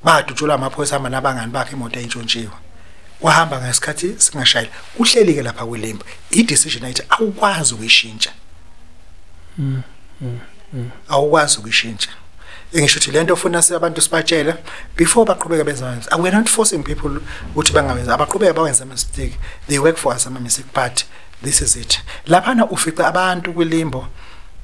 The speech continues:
Speaker 1: <laughs> awu-understand, abadla inyama yabo. Badla inyama yabo, ba-,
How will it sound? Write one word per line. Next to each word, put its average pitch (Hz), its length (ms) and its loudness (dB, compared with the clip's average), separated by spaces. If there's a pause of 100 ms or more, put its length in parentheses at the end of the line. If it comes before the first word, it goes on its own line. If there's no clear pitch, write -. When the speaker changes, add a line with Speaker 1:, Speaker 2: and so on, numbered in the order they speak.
Speaker 1:
<laughs> - 260 -2
awu-understand, 151 760 0 (460)
abadla 151 320 4
inyama 139 320 -2
yabo. 139 280 -4 (1900)
Badla 175 280 2
inyama 156 300 -2
yabo, 131 340 -2
ba-, 170 240 2